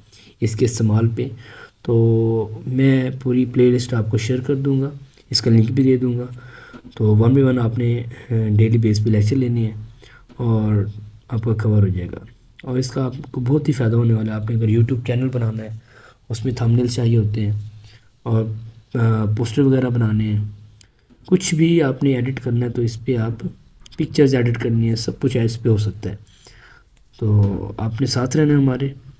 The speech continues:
इसको समझना है। तो इस तरह हमारे पास open हो जाएगा। सबसे पहले हमारा काम होता है size को select करना। तो right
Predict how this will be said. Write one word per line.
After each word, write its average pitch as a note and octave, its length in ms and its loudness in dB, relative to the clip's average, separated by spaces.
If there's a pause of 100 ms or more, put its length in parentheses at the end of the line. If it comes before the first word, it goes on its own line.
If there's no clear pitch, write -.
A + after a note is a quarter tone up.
(420)
इसको - 200 -2
समझना A#2 380 2
है। A#2 100 -6 (1700)
तो F3 80 8
इस E3 120 2
तरह G3+ 100 6
हमारे F#3 220 10
पास F3 240 2
open D#3+ 200 2
हो D#3+ 80 4
जाएगा। D3 280 4
सबसे - 300 0
पहले F3+ 240 4
हमारा E3 240 4
काम D#3 240 2
होता C#3+ 200 0
है C#3+ 60 4
size C#3+ 400 2
को C#3+ 80 0
select F#2+ 300 -2
करना। G#2 280 -10 (840)
तो F3 300 4
right D3+ 260 6